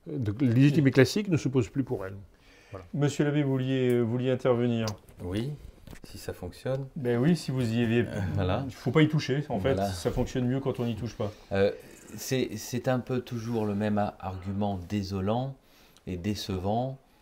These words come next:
Speaker 3: de la loi morale, mais en ce moment, alors qu'on parle de tout,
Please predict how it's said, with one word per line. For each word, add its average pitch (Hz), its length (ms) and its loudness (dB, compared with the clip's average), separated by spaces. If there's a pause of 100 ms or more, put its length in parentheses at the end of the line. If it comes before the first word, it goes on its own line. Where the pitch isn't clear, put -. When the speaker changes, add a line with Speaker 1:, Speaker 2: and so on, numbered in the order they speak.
(220)
Speaker 3:
de 95 180 -4
la 87 140 0
loi 98 180 2
morale, 98 640 0 (680)
mais 101 360 2 (120)
en 120 100 2
ce - 160 -6
moment, 120 500 2
alors 104 320 -2
qu'on 101 140 -8
parle 101 280 -4
de 95 100 -6
tout, 101 360 -8